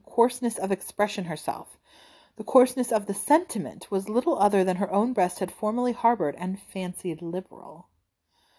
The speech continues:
So what does that mean? We're gonna, let's unpack that for a second. So she is shocked at what Lydia is saying here about how she is sure that Wickham didn't care about Mary King at all.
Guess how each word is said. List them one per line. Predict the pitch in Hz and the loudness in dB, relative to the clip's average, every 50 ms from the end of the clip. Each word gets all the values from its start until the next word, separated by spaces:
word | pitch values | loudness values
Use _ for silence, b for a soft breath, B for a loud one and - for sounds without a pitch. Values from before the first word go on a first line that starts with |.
| _ _ _ _ _ _ _ _ _ | _ _ _ _ _ _ _ _ _
So | - - - 269 | -4 4 6 6
what | 233 226 262 294 | 8 8 6 6
does | 330 - | 4 4
that | - 208 190 156 170 | 4 4 4 4 4
mean? | 180 156 135 101 82 | 0 -6 -10 -14 -14
We're | 113 160 190 | -10 -6 -4
gonna, | 202 202 196 | -4 -2 -4
let's | 190 196 - 202 | -4 -6 -8 -10
unpack | 185 190 180 - - - | -8 -6 -8 -8 -8 -10
that | - - | -14 -12
for | - - | -14 -14
a | - | -10
second. | - - - - - - _ _ _ _ _ _ _ _ _ _ _ _ _ _ _ _ _ _ _ _ _ | -8 -8 -10 -10 -14 -20 _ _ _ _ _ _ _ _ _ _ _ _ _ _ _ _ _ _ _ _ _
So | - - 262 247 247 240 233 226 220 | 4 6 8 10 12 12 10 10 8
she | 226 - - - 339 | 6 2 6 8 8
is | 349 339 | 8 8
shocked | - - 262 220 208 208 - - | 6 6 6 6 6 6 2 -2
at | 202 196 | -2 -2
what | 202 190 | 0 0
Lydia | 190 180 185 180 | 0 0 0 0
is | 190 185 | 0 0
saying | - - 170 165 135 147 156 | -2 -6 -6 -6 -8 -10 -12
here | 165 139 117 135 | -10 -8 -6 -6
about | 156 175 175 165 151 175 | 0 4 4 6 4 4
how | - - 185 175 170 175 | 4 4 6 6 6 4
she | - - - 220 | 2 0 4 4
is | 190 196 | 4 4
sure | - - - 233 233 233 233 226 | 4 0 2 6 8 8 8 8
that | 208 175 175 | 6 4 2
Wickham | 190 185 - 196 175 175 175 175 170 - | 0 -2 0 -2 -2 -2 -2 -4 -2 0
didn't | - 202 185 180 180 | 2 2 2 0 -2
care | - 196 175 165 | -2 -2 0 2
about | 165 156 139 | 2 2 2
Mary | 170 165 156 156 151 | 0 -2 -4 -4 -4
King | - - 160 147 139 - | -6 -8 -10 -10 -10 -6
at | - 160 185 175 151 | 0 2 4 6 6
all. | 131 117 110 98 80 131 185 | 6 6 4 2 -2 -4 -6